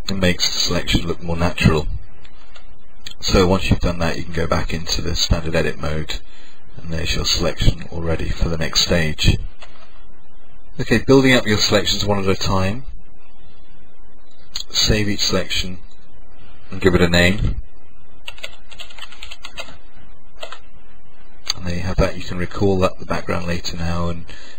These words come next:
make any additional changes you want to it. Now again, just as you did with the skin,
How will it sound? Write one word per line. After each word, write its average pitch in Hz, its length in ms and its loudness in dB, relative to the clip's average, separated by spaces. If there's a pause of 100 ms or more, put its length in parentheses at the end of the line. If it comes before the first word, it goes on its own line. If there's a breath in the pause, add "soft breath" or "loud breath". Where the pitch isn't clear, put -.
(120)
make - 200 -2
any 87 160 -2
additional - 400 0
changes 87 480 2
you 95 60 2
want 90 240 2
to - 160 2
it. - 320 0 (3000 loud breath)
Now 104 140 2
again, 107 220 4
just 143 240 2
as 120 120 2
you 113 80 0
did 107 200 2
with 101 180 0
the - 80 4
skin, 104 480 0